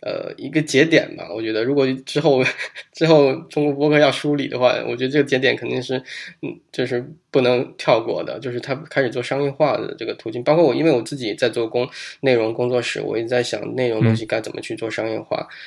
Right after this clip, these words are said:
Speaker 1: 这种厂牌东西该怎么做，其实给了好多，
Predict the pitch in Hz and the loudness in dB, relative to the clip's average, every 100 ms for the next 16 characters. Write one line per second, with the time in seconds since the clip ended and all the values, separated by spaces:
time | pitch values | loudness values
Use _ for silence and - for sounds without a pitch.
0 | - _ 117 110 107 107 117 107 104 110 | -20 _ -4 -2 -4 -6 -8 -8 -6 -4
1 | 107 113 117 113 110 104 104 110 107 131 | -4 -2 -4 -4 -6 -6 -8 -8 -6 -4
2 | 131 127 120 113 - 107 113 120 131 | -4 -4 -4 -6 -4 -6 -2 -2 -4